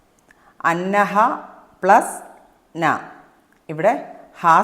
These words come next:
സൈലന്റ് ആണ്, അതുകൊണ്ടാണ് ന പ്ലസ്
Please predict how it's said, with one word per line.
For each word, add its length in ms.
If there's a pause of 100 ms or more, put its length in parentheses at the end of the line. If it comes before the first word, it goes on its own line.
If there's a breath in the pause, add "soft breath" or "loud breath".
സൈലന്റ് 560
ആണ്, 160 (920 soft breath)
അതുകൊണ്ടാണ് 480 (340)
ന 120 (200)
പ്ലസ് 360